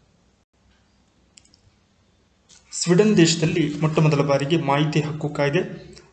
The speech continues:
ಜಾರಿಗೆ ಬರುತ್ತೆ. ಭಾರತದಲ್ಲಿ ಈ ಒಂದು ಕಾಯ್ದೆ ಜಾರಿಗೆ ಬಂದಂಥ ವರ್ಷ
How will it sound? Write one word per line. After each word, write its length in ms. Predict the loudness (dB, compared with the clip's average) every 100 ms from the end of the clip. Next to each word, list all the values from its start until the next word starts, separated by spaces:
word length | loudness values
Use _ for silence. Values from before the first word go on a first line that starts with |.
| _ -4
ಜಾರಿಗೆ 400 | 2 2 2 -2
ಬರುತ್ತೆ. 560 | -2 -4 -4 -4 -4
ಭಾರತದಲ್ಲಿ 840 | -8 -2 2 2 2 0 0 0 -2 -4 -10 -18 -20 _ _ _ _ _ _ _ _ -4
ಈ 80 | 0
ಒಂದು 260 | 2 2 2
ಕಾಯ್ದೆ 260 | 0 -2
ಜಾರಿಗೆ 320 | 0 2 2
ಬಂದಂಥ 300 | 0 -2 -4
ವರ್ಷ 320 | -4 -2 -2